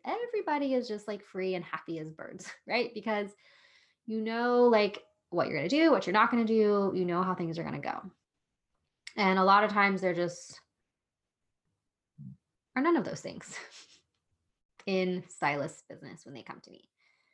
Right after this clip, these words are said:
I kind of love this little analogy. It's like your, uh, business is a train, and you can either be chugging along, choo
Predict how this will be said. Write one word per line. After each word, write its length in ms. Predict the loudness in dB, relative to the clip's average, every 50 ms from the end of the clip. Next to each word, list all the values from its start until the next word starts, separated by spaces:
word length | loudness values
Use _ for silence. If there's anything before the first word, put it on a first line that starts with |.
| _ _ _ _ _ _ _ _ _ _ _ _ _
I 80 | -12 -10
kind 180 | -6 -6 -4 -4
of 80 | -2
love 140 | -2 -4 -4
this 140 | -4 -6 -6
little 160 | -4 -4 -2
analogy. 520 | -2 -2 -2 -2 -2 -4 -4 -6 -6 -6
It's 180 | -6 -8 -6 -4
like 400 | -4 -4 -4 -4 -6 -10 -16 -20 _ _ _ _ _ -12
your, 760 | -10 -8 -6 -6 -6 -6 -6 -6 -6 -6 -6 -6 -8 -10 -12 -14 _ _ _ _ _ _ _ _ _ _ _ _ _ _ _ _ _ -10
uh, 520 | -6 -4 -4 -4 -4 -4 -4 -6 -6 -8 -10
business 580 | -8 -6 -6 -4 -2 -2 -2 -2 -2 -4 -8 -10 -6
is 720 | -2 0 0 0 0 -2 -4 -6 -6 -8 -14 -18 -20 -20 _ _ _ _ _ _
a 60 | -18 -16
train, 460 | -14 -12 -12 -12 -12 -12 -14 -14 -16 _ _ _ -16
and 120 | -12 -10
you 120 | -8 -8 -8
can 120 | -8 -10
either 200 | -10 -8 -8 -8
be 300 | -6 -6 -6 -6 -8 -10
chugging 280 | -10 -8 -6 -6 -4 -2
along, 380 | 0 0 0 0 0 -4 -8 -12 _ _ _ _ _ -12
choo 140 | -12 -12